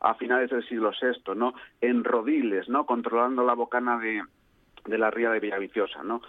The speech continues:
Entonces, bueno, podrían relacionarse con esa conquista visigoda del noroeste de, de Hispania, pero también hay que pensar que, que las rías en esa época, pues, eran verdaderos centros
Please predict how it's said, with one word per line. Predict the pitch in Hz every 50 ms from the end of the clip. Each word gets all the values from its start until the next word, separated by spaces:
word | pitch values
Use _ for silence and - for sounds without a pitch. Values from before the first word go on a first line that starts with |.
| - - - - - -
Entonces, | - - - - 143 135 - 165 156
bueno, | 160 208 220 208 202 196
podrían | - 139 131 131 135 147 170 190 190
relacionarse | 190 185 185 175 - 180 165 170 165 143 - - 127 117
con | - 113 110 123
esa | 127 127 160 -
conquista | - 147 135 131 - - 147 - - - 139 120 120
visigoda | - - 123 117 - - 127 120 143 147 127 127 117
del | 110 110 107
noroeste | 110 107 107 110 113 120 120 - _ - 123 117
de, | 113 113 113 113 107 -
de | - 123
Hispania, | 120 - - 135 135 147 160 175 180 - - - _ _ _ _ _
pero | - 127 123 127
también | 127 131 131 143 156 170
hay | 170
que | 175 170
pensar | - 170 160 160 - 165 160 160 -
que, | 135 135 127 123 120 117 110 107 117
que | 113
las | 110 110 107 107
rías | 123 139 165 180 165 147 147 147 -
en | 127 123 123
esa | 123 120 - 135 123 131
época, | 127 - 143 143 - 156 123
pues, | - 117 -
eran | 123 117 123 131 135
verdaderos | 131 127 123 123 123 123 135 135 - -
centros | - 135 131 127 - 139 135 131 -